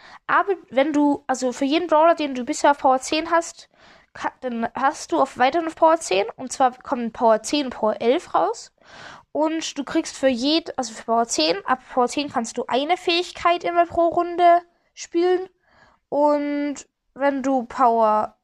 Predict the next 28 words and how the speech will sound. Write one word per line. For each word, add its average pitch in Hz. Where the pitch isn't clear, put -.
elf 330
bist, -
dann 254
kannst 262
du, 254
glaub 226
ich, -
beide, 233
äh, 240
kannst 247
du 220
zwei 233
pro -
Runde 220
benutzen. 254
Und 285
diese 277
Fähigkeiten, 311
es 254
gibt 254
fünf 311
verschiedene. 285
Einmal 262
ein 202
Schild, 311
einmal 233
mehr 226
Leben, 285